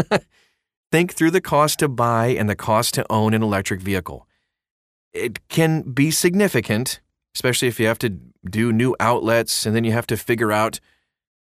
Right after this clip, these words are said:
charging times and all that stuff. If it makes sense for you,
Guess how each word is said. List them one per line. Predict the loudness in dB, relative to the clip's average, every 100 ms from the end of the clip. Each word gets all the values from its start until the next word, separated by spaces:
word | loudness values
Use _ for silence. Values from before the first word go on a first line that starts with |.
| _ _ -6
charging | 0 2 4 2 2 2
times | 2 2 2 2 0
and | 0 -2 -4 -8 -18 -6
all | -2 -2
that | -2
stuff. | -6 -8 -10 -12 _ _ _ _ _
If | -2 -2
it | 0
makes | -2 0
sense | 0 0 0
for | -2
you, | -2 -4